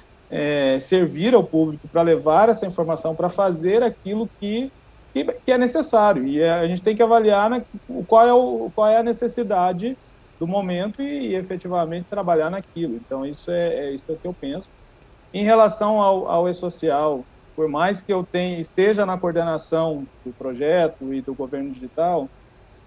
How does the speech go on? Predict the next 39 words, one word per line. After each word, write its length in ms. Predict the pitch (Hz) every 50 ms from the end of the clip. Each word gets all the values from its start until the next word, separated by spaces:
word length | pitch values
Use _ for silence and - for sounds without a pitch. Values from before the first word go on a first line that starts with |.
| -
eu 160 | 151 151 170
já 160 | 165 190 196 190
peguei 800 | - 214 202 185 156 151 175 185 202 214 220 226 240 240 233 - -
a 120 | - 202
bola 380 | 202 170 175 185 196 208 220 226
na 100 | 226 220
linha 200 | 214 202 214 226
do 80 | 254
pênalti. 580 | 226 - 233 220 214 208 185 175 - - 254 240 - - - - - _ _ -
É 760 | - 123 127 131 131 131 135 131 131 131 143 143 139 135 139 156
aquela 260 | 143 - - 165 180
história, 460 | 202 202 - - 190 175 180 175 -
a, 460 | 135 135 131 135 147 - 151 151 156 -
a, 60 | 147
o 120 | 151 147 143
Maia 640 | 143 147 151 156 175 185 196 214 214 208 202 196
e 140 | 185 180 180
equipe, 640 | 165 - _ - 175 202 226 - - 190 165 139 135 - _ _ _ -
e 60 | -
aqui 220 | 175 185 180 180 214
eu 80 | 220
vou, 200 | 185 220 214 214 - _ - 147 - _ _ _ _ _ -
já 160 | 151 180 190
aproveitando 760 | 196 190 202 202 180 185 180 175 170 175 185 196 202 180 175
a, 100 | 165 160
a, 420 | 143 - - 139 131 123 127 - -
o, 80 | 143
o 640 | 127 139 139 143 135 139 139 - 131 127 120 120 127
ensejo, 400 | 131 131 - - 165 180 208 190
eu 40 | 180
vou 120 | 175 180 175
citar 460 | - 175 - - - 165 190 226 233
os 120 | 220 180
nomes 440 | 160 170 175 190 208 214 208 180 160
dos 200 | - 170 165 -
colegas, 460 | - - 160 156 156 160 160 170 160
da, 180 | 147 156 156 151
da 160 | - - 139
no-, 240 | 135 151 165 185